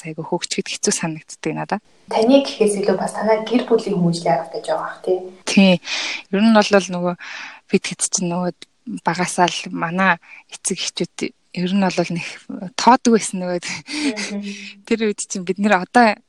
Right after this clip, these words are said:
Speaker 1: бид нар айгүй анхаар-, бидний үе айгүй хүүхдтэй анхаардаг болчтой. Тэгвэл ингэн,
Speaker 2: Харин
Speaker 1: ингэвэл
Speaker 2: тийм.
Speaker 1: ингэн.
Speaker 2: Бид
Speaker 1: Манай
Speaker 2: нар
Speaker 1: эцэг эхчүүд
Speaker 2: цаашлуулаад гэртээ үлддэг
Speaker 1: тий,
Speaker 2: байсан шүү дээ.
Speaker 1: цаашлуулаад талх хоолтойгоо орхиулаад
Speaker 2: Тий,
Speaker 1: тэгээд
Speaker 2: талх
Speaker 1: тэр нь
Speaker 2: мас
Speaker 1: бас
Speaker 2: хийдэг.
Speaker 1: тэр нь бас нэг бодлоо айгүй бие даах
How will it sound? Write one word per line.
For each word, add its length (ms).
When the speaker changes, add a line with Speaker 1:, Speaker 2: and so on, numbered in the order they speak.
Speaker 1:
бид 160
нар 160
айгүй 160
анхаар-, 480
бидний 400
үе 180
айгүй 140
хүүхдтэй 400
анхаардаг 400
болчтой. 400
Тэгвэл 320
ингэн, 160
Speaker 2:
Харин 240
Speaker 1:
ингэвэл 240
Speaker 2:
тийм. 80
Speaker 1:
ингэн. 160
Speaker 2:
Бид 640
Speaker 1:
Манай 320
Speaker 2:
нар 80
Speaker 1:
эцэг 160
эхчүүд 320
Speaker 2:
цаашлуулаад 240
гэртээ 320
үлддэг 400
Speaker 1:
тий, 320
Speaker 2:
байсан 80
шүү 80
дээ. 160
Speaker 1:
цаашлуулаад 680
талх 240
хоолтойгоо 560
орхиулаад 440
Speaker 2:
Тий, 120
Speaker 1:
тэгээд 160
Speaker 2:
талх 320
Speaker 1:
тэр 160
нь 80
Speaker 2:
мас 80
Speaker 1:
бас 80
Speaker 2:
хийдэг. 640
Speaker 1:
тэр 160
нь 80
бас 240
нэг 160
бодлоо 400
айгүй 240
бие 160
даах 260